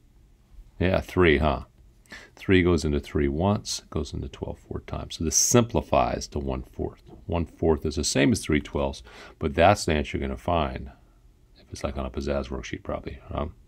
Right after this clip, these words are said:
All right, eighths and fifths. I'm going fortieths.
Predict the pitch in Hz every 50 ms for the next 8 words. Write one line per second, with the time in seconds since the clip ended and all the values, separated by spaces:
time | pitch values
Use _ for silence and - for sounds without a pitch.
0 | _ - _ _ - - - - - - - - 123 95 82 - - - _ _
1 | - 123 139 147 143 - - - - - _ - 101 92 - - 143 139 - -
2 | - - - - - - - - _ - - - 127 135 131 120 113 104 - -
3 | 117 117 117 107 95 80 73 71 - - - -